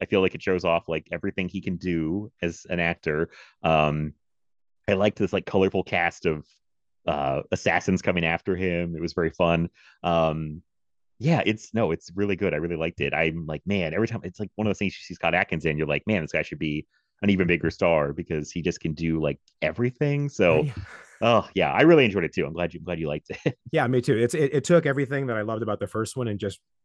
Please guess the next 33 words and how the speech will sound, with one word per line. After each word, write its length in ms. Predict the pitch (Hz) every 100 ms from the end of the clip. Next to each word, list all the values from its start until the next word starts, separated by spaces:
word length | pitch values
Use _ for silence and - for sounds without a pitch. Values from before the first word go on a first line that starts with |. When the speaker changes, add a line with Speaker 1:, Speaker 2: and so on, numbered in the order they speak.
| -
Speaker 2:
amped 200 | 131 120
it 100 | 120
up 180 | 110 - _ _ -
to 100 | 110
the 100 | 107
next 240 | 104 -
level. 320 | 98 87 82
So, 320 | 80 95 78 - _ _ _ _ -
yeah, 120 | 90
Speaker 1:
Yes, 200 | 101 -
Speaker 2:
not, 240 | 165 208
Speaker 1:
yeah. 60 | 82 92
Speaker 2:
not, 280 | 180 180
and 120 | 160 139
I'll 220 | 139 147
be 120 | 143
honest, 200 | 139 147
not 160 | 151 139
all 200 | 131 135
of 60 | 127
the 80 | 123
shit 220 | - 135
humor 280 | 139 139 143
works. 340 | 139 151 -
Sometimes 460 | - 139 143 139 131
it's 120 | 139
a 40 | 135
little 200 | 135 147
much, 340 | 147 165 -
but 100 | 143
it's 100 | 151
still 200 | - 202
funny. 320 | 196 117 131